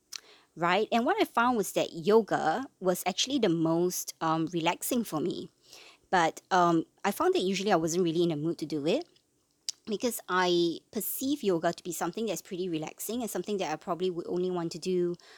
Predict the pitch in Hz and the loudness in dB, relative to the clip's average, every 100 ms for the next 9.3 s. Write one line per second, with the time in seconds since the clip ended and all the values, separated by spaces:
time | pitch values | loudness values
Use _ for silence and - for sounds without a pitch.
0 | - _ - 170 165 160 156 - 175 - | -20 _ -6 -2 0 0 -4 -8 -12 0
1 | 190 165 156 - 156 151 - - 139 135 | 0 2 -4 -4 -4 -4 -4 -6 -4 -6
2 | 151 143 143 - - _ - - 160 175 | -6 -6 -6 -8 -12 _ -20 -6 -2 0
3 | 190 - 165 156 175 160 - 147 147 143 | -2 -4 -6 -4 -2 -2 -4 -4 -4 -4
4 | - 165 151 156 139 156 143 - 151 170 | -4 -6 -6 -6 -8 -4 -4 -6 -4 -2
5 | 165 143 143 - 143 143 - - _ - | -2 -4 -4 -6 -8 -8 -10 -12 _ -8
6 | 156 - 92 - - - 202 - - 156 | -6 -6 -8 -6 -6 -6 -2 -2 -2 -4
7 | 151 160 - 156 127 - - - _ _ | -4 -6 -10 -6 -6 -6 -10 -20 _ _
8 | - 156 180 - - - - - - 247 | -10 -4 -4 -4 -14 -20 -20 -16 2 4
9 | 254 247 | 6 2